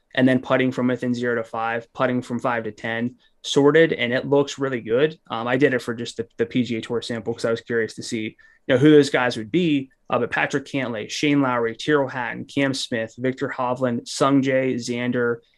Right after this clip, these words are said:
Seamus Power, Max Homa, like, these are some pretty big names,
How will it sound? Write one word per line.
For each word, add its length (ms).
Seamus 340
Power, 400
Max 360
Homa, 320
like, 240
these 180
are 320
some 220
pretty 300
big 260
names, 460